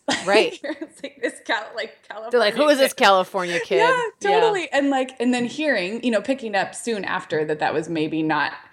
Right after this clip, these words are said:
Speaker 1: that was a little presumptuous. Like, I could have at least
Speaker 2: Yeah.
Speaker 1: asked or at least, like, tried to
Speaker 2: Right.
Speaker 1: do the other and then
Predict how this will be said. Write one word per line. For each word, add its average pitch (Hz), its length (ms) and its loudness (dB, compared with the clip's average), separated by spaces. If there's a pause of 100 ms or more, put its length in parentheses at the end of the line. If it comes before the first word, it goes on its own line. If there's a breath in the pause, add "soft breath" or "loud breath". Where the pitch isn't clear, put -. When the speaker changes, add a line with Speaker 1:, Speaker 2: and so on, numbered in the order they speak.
(240 loud breath)
Speaker 1:
that 190 80 2
was 185 120 2
a 190 60 4
little 175 280 2
presumptuous. 147 680 -4
Like, 180 140 0
I 185 60 0
could 190 180 -8
have 185 100 0
at - 140 -2
least 180 200 -2
Speaker 2:
Yeah. 151 60 0 (120)
Speaker 1:
asked - 380 -16
or 190 120 2
at 170 120 -2
least, 196 280 -10
like, 170 340 -8 (320)
tried 147 680 -6 (300)
to 381 80 -4
Speaker 2:
Right. 359 80 0
Speaker 1:
do 165 340 -4 (120)
the 175 200 0
other 151 300 0
and 175 200 -2
then 170 260 -4